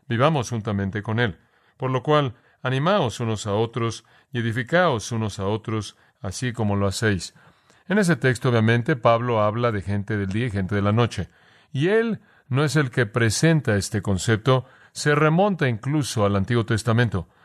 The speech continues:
Permítame ver si puedo darle un poco de la historia de este énfasis en particular.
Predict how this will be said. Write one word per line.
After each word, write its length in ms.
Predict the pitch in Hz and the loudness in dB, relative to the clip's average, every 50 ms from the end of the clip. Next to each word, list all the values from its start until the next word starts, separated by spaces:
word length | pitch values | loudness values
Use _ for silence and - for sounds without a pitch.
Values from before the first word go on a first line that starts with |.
| _ - _ - | _ -18 _ -4
Permítame 480 | 127 143 170 180 156 175 151 135 123 | -2 0 0 2 2 2 4 4 4
ver 280 | 113 117 117 120 120 113 | 4 4 4 2 2 0
si 180 | - - 113 | -4 -4 -6
puedo 500 | 101 - - 117 120 120 117 113 107 101 | -4 -2 0 2 2 4 4 4 2 2
darle 320 | 87 98 107 113 113 107 113 | 2 2 2 2 2 2 -2
un 80 | 110 | -2
poco 260 | 98 - 117 104 110 107 | -2 -4 -4 -2 -2 -2
de 60 | 104 | 0
la 100 | 101 101 | -2 -2
historia 480 | 98 - - 151 156 156 135 113 98 | -4 -4 -2 0 0 2 2 0 0
de 140 | 95 95 113 | 0 0 0
este 240 | 113 104 - - 110 | -2 -2 -2 0 0
énfasis 560 | 107 101 104 98 90 - 104 101 92 - - | 0 2 0 -2 0 0 0 0 0 -2 -4
en 160 | - 110 101 | -2 -2 0
particular. 720 | 87 107 101 95 - 110 98 98 110 110 117 107 92 - | 2 0 0 0 0 -2 0 2 4 4 4 4 2 -2